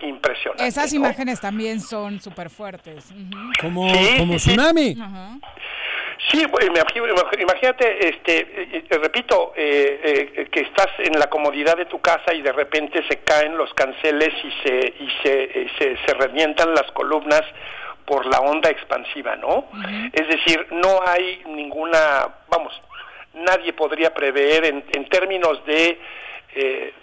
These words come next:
Speaker 1: si la arquitectura podría resistir o estar preparada, absolutamente no.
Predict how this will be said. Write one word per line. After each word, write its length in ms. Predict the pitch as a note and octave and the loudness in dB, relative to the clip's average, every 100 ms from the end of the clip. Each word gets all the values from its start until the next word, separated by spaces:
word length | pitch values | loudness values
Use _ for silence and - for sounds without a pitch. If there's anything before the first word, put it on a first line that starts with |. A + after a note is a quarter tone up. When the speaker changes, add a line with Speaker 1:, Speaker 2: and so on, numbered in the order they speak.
| - - | -6 -2
Speaker 1:
si 100 | D#3+ | 2
la 80 | C#3+ | 2
arquitectura 680 | C#3 - - C#3+ F#3 F3+ | 2 -6 -10 -6 0 0
podría 380 | F3+ D3+ D3+ D#3 | 0 -6 0 0
resistir 500 | D3+ C3+ - - D#3+ | 0 -6 -12 -10 -4
o 60 | D#3 | -4
estar 240 | B2+ D#3 | 0 -2
preparada, 520 | C#3+ C3+ C#3 D3+ D#3 - | -2 0 2 4 2 0
absolutamente 760 | D3 - D#3+ E3 C#3+ C#3 C3+ | -6 -2 -2 0 0 -2 -10
no. 380 | A#2 C3 F#3+ - | -4 0 0 -4